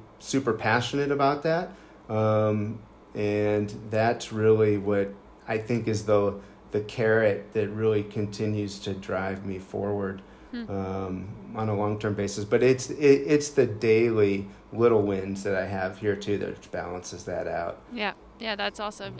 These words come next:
Speaker 2: And, and you talked
Speaker 1: Yeah.
Speaker 2: about getting to know that, like, the new riders and the new things that are coming up. And in your opinion, what are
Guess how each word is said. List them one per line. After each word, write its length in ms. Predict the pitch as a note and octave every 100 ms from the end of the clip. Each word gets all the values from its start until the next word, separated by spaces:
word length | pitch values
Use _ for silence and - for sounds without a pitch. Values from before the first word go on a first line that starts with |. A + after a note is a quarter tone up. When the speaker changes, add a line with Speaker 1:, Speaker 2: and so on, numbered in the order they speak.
| -
Speaker 2:
And, 140 | A3 -
and 160 | A#3
you 80 | B3
talked 300 | B3 C4+ -
Speaker 1:
Yeah. 60 | C4
Speaker 2:
about 440 | A3 G#3 - -
getting 220 | A3 A3
to 140 | G#3+ G#3+
know 260 | G3+ A3
that, 340 | G#3 G3 F#3+ F#3
like, 160 | F3
the 120 | F#3 F#3
new 240 | G#3+ G3+
riders 460 | G3 F#3 F#3 F3+ F3+
and 80 | F3+
the 100 | F#3
new 160 | F#3+
things 300 | G3 G3+ F#3+
that 140 | F#3 F#3+
are 80 | F#3
coming 340 | F#3 F#3 F#3
up. 220 | F#3 F#3
And 180 | F#3 F3 -
in 220 | A3 G#3+
your 320 | G#3+ B3+ C#4 -
opinion, 720 | G#3+ - C4+ B3+ A3 G#3 G3+ - - - - -
what 260 | F#3+ B3 C4+
are 380 | C#4+ C#4 C#4